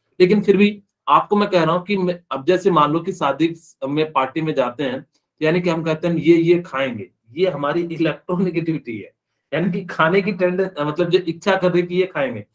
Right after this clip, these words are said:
लेकिन आपने क्या खाया वो इलेक्ट्रॉन एफिनिटी है। यानी कि electronegativity is a chemical property that describe the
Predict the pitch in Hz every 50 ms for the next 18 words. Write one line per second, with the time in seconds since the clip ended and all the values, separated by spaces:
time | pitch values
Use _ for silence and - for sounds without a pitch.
0 | _ _ _ _ - 160 170 196 190 - - 143 151 - - 202 208 202 - -
1 | 180 185 196 185 - - - 160 160 175 190 175 175 190 185 170 170 165 165 165
2 | - - 185 190 180 156 156 - - 160 160 156 - 180 156 127 107 - - _
3 | _ _ _ _ _ - 143 143 165 165 170 151 156 165 - _ _ _ _ _
4 | - 147 147 151 151 151 - - 202 208 190 170 175 170 170 165 165 - 139 139
5 | 151 139 - _ - 131 123 127 139 131 - 185 185 180 160 143 123 123 117 113
6 | 120 120 120 117 139 139 135 143 143 - - - 147 147 151 156 151 175 175